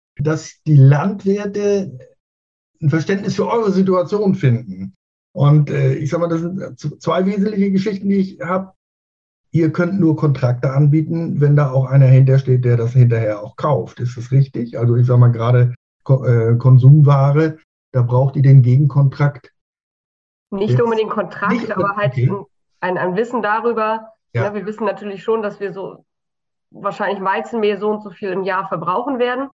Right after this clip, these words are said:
Speaker 2: Davon macht auch nur, machen nur die größeren Bäcker und die großen Industrieverarbeiter einen Kontrakt. Aber wir rechnen dann noch eben mit Tagesgeschäftsmengen.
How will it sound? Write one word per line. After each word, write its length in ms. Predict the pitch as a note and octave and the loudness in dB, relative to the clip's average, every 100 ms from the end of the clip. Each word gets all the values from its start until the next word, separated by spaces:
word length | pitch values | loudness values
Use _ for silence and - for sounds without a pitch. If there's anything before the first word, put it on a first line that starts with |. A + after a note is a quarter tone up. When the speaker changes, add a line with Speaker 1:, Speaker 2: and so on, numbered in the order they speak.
| _ - | _ -10
Speaker 2:
Davon 320 | F#3+ F#3+ G3+ | -6 -4 -4
macht 220 | G3+ G3+ | -4 -6
auch 160 | - F#3 | -8 -4
nur, 260 | G3+ G3 F3 | -2 -2 -4
machen 240 | F#3+ F#3+ G3 | -8 -6 -6
nur 120 | G3+ | -8
die 100 | G3+ | -6
größeren 440 | - C4 A#3+ F#3+ | -4 -4 -6 -12
Bäcker 220 | F3 E3+ | -10 -8
und 80 | E3+ | -8
die 80 | E3+ | -8
großen 460 | - G#3+ A#3+ G#3+ F3 | -4 -4 -2 -4 -4
Industrieverarbeiter 1080 | F3+ E3+ - F3 - C#3+ E3+ E3 D#3+ D#3+ - _ _ - | -4 -8 -14 -10 -4 -4 -4 -4 -6 -8 -12 _ _ -10
einen 200 | E3+ F3 | -8 -6
Kontrakt. 540 | F3+ E3 F3+ E3 - | -8 -8 -6 -8 -6
Aber 320 | C#3+ F3 E3+ | -4 -4 -4
wir 160 | E3+ F3+ | -4 -4
rechnen 260 | F#3 F3+ F3+ | -6 -6 -4
dann 160 | F3+ | -2
noch 160 | F3 E3+ | -4 -6
eben 220 | F3 F3 | -6 -6
mit 120 | F3 | -6
Tagesgeschäftsmengen. 1120 | F#3 F#3+ G#3+ G#3+ G3 G3 G3 _ G3+ G3+ A3 | -6 -8 -8 -12 -10 -8 -8 _ -4 -2 -4